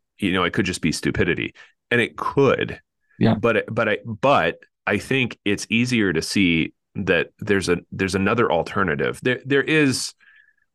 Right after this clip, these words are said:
Speaker 1: there, there is conspiracy, but the level on which that functions is, is
Speaker 2: Right, I
Speaker 1: never,
Speaker 2: mean,
Speaker 1: is
Speaker 2: I mean,
Speaker 1: never
Speaker 2: the,
Speaker 1: right.
Speaker 2: the, the coup is deliberate conspiracy.
Speaker 1: Yes,
Speaker 2: There's no
Speaker 1: right.
Speaker 2: joke there. But,
Speaker 1: Exactly,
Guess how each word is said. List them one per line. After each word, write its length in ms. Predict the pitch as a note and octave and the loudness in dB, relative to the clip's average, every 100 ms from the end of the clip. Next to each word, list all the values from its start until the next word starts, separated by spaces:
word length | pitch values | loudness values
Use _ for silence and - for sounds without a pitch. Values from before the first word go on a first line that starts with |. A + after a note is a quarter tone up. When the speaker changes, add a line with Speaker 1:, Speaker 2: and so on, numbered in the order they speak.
| _ _ _ _ - | _ _ _ _ -6
Speaker 1:
there, 300 | G#2+ A2+ - | 0 0 0
there 180 | B2 B2+ | 0 0
is 240 | A#2 D3+ C#3+ | 4 2 0
conspiracy, 880 | B2+ G2+ - C3 C3+ A#2+ - D#2 D#2 | -4 -4 0 2 2 2 0 0 0
but 320 | - F2+ - | 2 0 -2
the 240 | G2 G#2 G2 | -4 0 2
level 400 | F#2+ A2+ A#2 G#2 | 2 2 2 2
on 140 | F#2 | 2
which 180 | F2+ - | -2 0
that 180 | D2+ - | -2 -4
functions 640 | - A2 A2 F#2 E2 D2+ | -2 -2 0 0 0 -2
is, 300 | E2 D#2 - - | -4 -4 -8 -4
is 160 | G2 C#3 | 0 2
Speaker 2:
Right, 100 | B2+ | 4
I 40 | |
Speaker 1:
never, 260 | D3+ D3+ - | 4 2 -2
Speaker 2:
mean, 300 | - C3+ - | -4 -10 -2
Speaker 1:
is 160 | A2+ | 2
Speaker 2:
I 60 | A2 | 4
mean, 80 | A2+ | 4
Speaker 1:
never 60 | |
Speaker 2:
the, 100 | C3+ - | 4 4
Speaker 1:
right. 180 | D3 | 2
Speaker 2:
the, 140 | D3 D#3 | 0 -2
the 0 | |
coup 540 | - - B3+ G#3+ D#3 | -2 -2 0 4 2
is 260 | C#3 C3+ A2 | 2 -2 -2
deliberate 440 | A2+ C3+ D3+ - | -2 4 4 2
conspiracy. 580 | - G2 - B2+ G2+ - | -4 -10 -2 0 0 0
Speaker 1:
Yes, 240 | - G2 C#3+ | 2 4 4
Speaker 2:
There's 20 | |
no 160 | C3 | 4
Speaker 1:
right. 140 | A#2+ F2+ | 6 4
Speaker 2:
joke 240 | B2 G#2+ | 2 0
there. 200 | B2 A2 | 0 -2
But, 200 | D#3 C3+ | 2 2
Speaker 1:
Exactly, 500 | A2 G2 F2 - - | 4 2 0 -2 -6